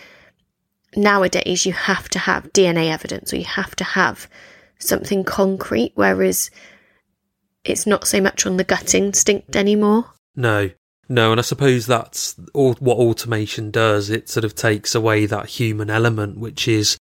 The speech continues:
Speaker 2: yeah, gut instinct, sixth sense, kind of using your experience in that role to,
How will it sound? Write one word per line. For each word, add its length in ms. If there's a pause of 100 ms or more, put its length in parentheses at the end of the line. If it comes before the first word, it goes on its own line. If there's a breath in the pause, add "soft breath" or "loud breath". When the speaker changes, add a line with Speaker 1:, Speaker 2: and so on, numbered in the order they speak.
(120)
Speaker 2:
yeah, 240
gut 280
instinct, 580
sixth 400
sense, 680 (220)
kind 220
of 40
using 400
your 140
experience 800
in 120
that 200
role 380
to, 420